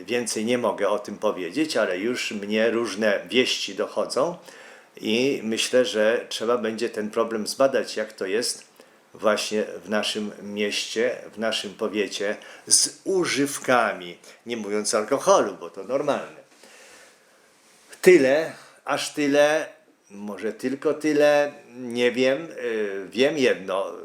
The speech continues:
warto czytać, warto zajrzeć na stronę internetową naszą, warto obejrzeć nasze kino i cały czas zachęcam do oglądania naszego filmu fabularnego, w którym gram, e, główną rolę,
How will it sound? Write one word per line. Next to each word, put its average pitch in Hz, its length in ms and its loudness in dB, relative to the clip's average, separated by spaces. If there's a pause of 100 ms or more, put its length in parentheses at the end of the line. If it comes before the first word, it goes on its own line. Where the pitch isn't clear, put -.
(140)
warto 135 340 2
czytać, 165 640 -2 (180)
warto 160 480 0
zajrzeć 147 580 0
na 143 120 -4
stronę 147 400 -2
internetową 139 720 0
naszą, 131 500 -2
warto 139 520 0 (200)
obejrzeć 135 520 4
nasze 139 280 -2
kino 143 440 0 (380)
i 139 280 4
cały 123 300 4
czas 113 260 -2
zachęcam 135 580 0
do 117 100 4
oglądania 107 720 -2
naszego 110 460 -2
filmu 87 560 -8
fabularnego, 98 720 -2
w - 40 -8
którym 104 360 0 (400)
gram, 107 360 2 (360)
e, 85 420 -6
główną 104 360 -4
rolę, 101 460 0